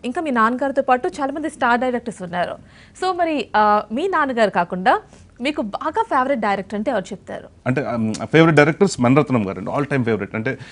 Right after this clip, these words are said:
Speaker 2: ఎప్పటికైనా ఇంతోటి ఒక సినిమా చేయాలి అన్నది మణిరత్నం. అంటే, నేను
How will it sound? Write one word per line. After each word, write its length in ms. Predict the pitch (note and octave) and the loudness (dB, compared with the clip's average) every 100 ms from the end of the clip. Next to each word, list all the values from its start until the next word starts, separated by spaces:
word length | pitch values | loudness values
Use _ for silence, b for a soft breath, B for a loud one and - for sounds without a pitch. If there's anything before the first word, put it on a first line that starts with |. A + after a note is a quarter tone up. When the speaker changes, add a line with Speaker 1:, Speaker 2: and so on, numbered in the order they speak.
| B | B
Speaker 2:
ఎప్పటికైనా 460 | A#2 D3+ C#3+ C#3+ C#3+ | -4 0 2 4 4
ఇంతోటి 260 | B2 B2+ | 4 4
ఒక 60 | A2+ | 2
సినిమా 260 | - A2+ A2+ | 0 0 2
చేయాలి 420 | G2+ G2 G2 - - B - | 2 0 -4 -8 -12 B -6
అన్నది 320 | C#3+ E3 F#3+ | -2 0 0
మణిరత్నం. 720 | B2+ G#2+ G#2+ A#2 G#2 G2+ G#2+ A#2 | 0 0 0 0 -2 -6 -8 -2
అంటే, 140 | C3 | 0
నేను 180 | C3+ | 2